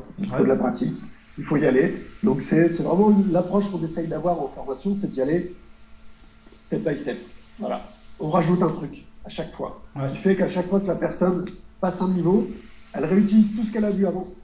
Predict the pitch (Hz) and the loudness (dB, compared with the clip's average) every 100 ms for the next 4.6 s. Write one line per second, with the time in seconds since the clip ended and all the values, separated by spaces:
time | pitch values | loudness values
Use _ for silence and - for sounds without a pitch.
0 | - - - - - - 123 135 185 - | -20 -20 -20 -14 -6 -4 -2 -2 -4 -6
1 | - 214 - - - - - - - 196 | -6 -4 0 0 0 -8 -18 -20 -4 4
2 | 202 196 190 180 180 180 - 165 156 - | 6 8 6 4 2 -2 -4 -6 -6 -6
3 | - - - - 131 160 127 117 110 107 | -8 -12 -14 -10 -4 -2 -2 -2 -4 -6
4 | - 107 98 220 - | -4 -2 -2 -2 -6